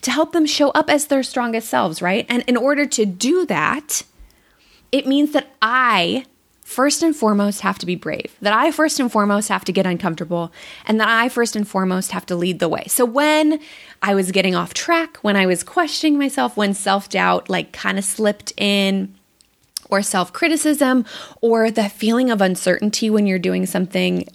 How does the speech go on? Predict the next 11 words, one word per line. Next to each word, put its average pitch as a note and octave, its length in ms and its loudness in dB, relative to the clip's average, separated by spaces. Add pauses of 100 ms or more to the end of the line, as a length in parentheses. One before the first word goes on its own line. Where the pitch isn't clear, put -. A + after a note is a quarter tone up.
(160)
big F#3 220 2
in F#3+ 140 0
the F#3+ 100 2
world, G#3+ 460 2 (240)
which - 260 2
if G#3 260 -2
you B3 180 0
are C#4 260 2
a F3+ 480 -2 (260)
creative G3 320 0
entrepreneur F#3+ 720 0